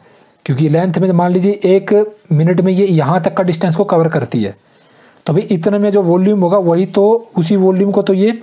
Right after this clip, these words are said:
समुद्र में या सी में पानी को डालेगी। दूसरी चीज़ यहाँ पे कि भी किलोमीटर में बोल रखा है, तो इसको मीटर में change करना पड़ेगा क्योंकि ये भी मीटर में ही है।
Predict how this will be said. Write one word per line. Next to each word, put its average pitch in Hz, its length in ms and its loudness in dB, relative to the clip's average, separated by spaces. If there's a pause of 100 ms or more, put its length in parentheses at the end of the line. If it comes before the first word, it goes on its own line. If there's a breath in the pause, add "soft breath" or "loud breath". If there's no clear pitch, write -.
समुद्र 165 400 0
में 190 140 0
या 185 240 2
सी 170 340 -4
में 185 160 0
पानी 170 220 0
को 185 100 2
डालेगी। 190 680 0 (1080 soft breath)
दूसरी 208 260 0
चीज़ 220 200 2
यहाँ 185 220 2
पे 196 160 0
कि 226 100 0
भी 226 140 2
किलोमीटर 208 500 0
में 208 120 0
बोल 180 180 2
रखा 165 80 -4
है, 202 60 2
तो 208 60 -4
इसको 208 140 -2
मीटर 190 220 0
में 190 100 0
change 185 200 0
करना 185 180 0
पड़ेगा 185 200 2
क्योंकि 214 160 0
ये 208 60 2
भी 202 100 0
मीटर 160 260 0
में 147 100 0
ही 131 100 -2
है। 202 200 -4